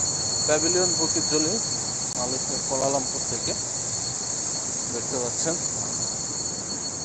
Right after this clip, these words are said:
তো যাই হোক, জুম্মা নামাজের পূর্বে লাইভে আসলাম, আপনাদের সাথে কিছু কথা বলবো আর কি। সেই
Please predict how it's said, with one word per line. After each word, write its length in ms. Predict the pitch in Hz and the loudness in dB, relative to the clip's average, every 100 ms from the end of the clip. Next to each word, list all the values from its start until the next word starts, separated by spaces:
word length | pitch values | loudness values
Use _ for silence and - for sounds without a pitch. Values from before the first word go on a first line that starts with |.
| - - | -4 0
তো 80 | 143 | 0
যাই 180 | 143 156 | 4 4
হোক, 160 | 165 - - - - - - - - - - - - - - - - - | 2 0 -6 -6 -8 -6 -6 -6 -6 -6 -6 -6 -6 -6 -6 -4 -2 0
জুম্মা 460 | 147 156 151 151 151 - - - | 2 6 8 8 4 -2 -8 -2
নামাজের 420 | 139 143 147 156 151 160 | 2 4 4 4 2 2
পূর্বে 280 | 160 165 | 2 4
লাইভে 380 | 180 147 139 143 | 8 8 8 6
আসলাম, 380 | 131 - 160 160 | 6 4 2 2
আপনাদের 340 | 120 127 123 113 | 0 -2 -6 -4
সাথে 320 | 131 - 131 120 - - - - - - - | -4 -2 -4 -4 -4 -4 -4 -4 -4 -6 -4
কিছু 240 | 147 151 139 | -2 0 4
কথা 280 | 147 147 151 | 4 4 2
বলবো 320 | 135 135 147 | 2 2 4
আর 100 | 127 - | 4 4
কি। 120 | 196 247 - - - - - - - - - - - - - - - - - - - - - - - - - - - - - - - - - - - - - - - | 2 2 -2 -6 -8 -8 -8 -10 -8 -8 -8 -6 -6 -4 -4 -4 -4 -4 -4 -6 -6 -6 -4 -4 -6 -6 -4 -2 0 0 0 0 0 0 0 0 0 0 2 2 4
সেই 140 | 151 | 4